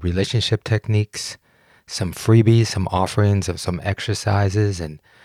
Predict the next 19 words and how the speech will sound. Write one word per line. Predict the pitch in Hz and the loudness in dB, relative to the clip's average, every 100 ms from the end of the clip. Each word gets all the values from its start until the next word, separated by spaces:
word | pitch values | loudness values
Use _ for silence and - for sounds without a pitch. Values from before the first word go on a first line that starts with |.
| - _ | -20 _
some | - 87 | -8 -6
worksheets | 82 101 - 120 107 | 0 0 2 -2 0
that | 120 107 | 0 2
you | 107 | 2
can | 110 104 | 2 2
do. | 104 104 104 95 _ _ _ _ _ _ _ _ _ | 4 4 2 -2 _ _ _ _ _ _ _ _ _
But | - 98 | -4 0
most | 113 113 | 2 2
of | 113 | 4
all, | 110 104 101 | 4 4 4
just | 107 101 | 2 0
tell | - 107 | 0 2
you | 107 104 | 4 2
more | 98 98 110 | -2 0 2
of | 101 95 | 0 0
what | 98 | 0
I'm | 95 101 | 2 0
up | 110 | -2
to. | - 131 | -4 -6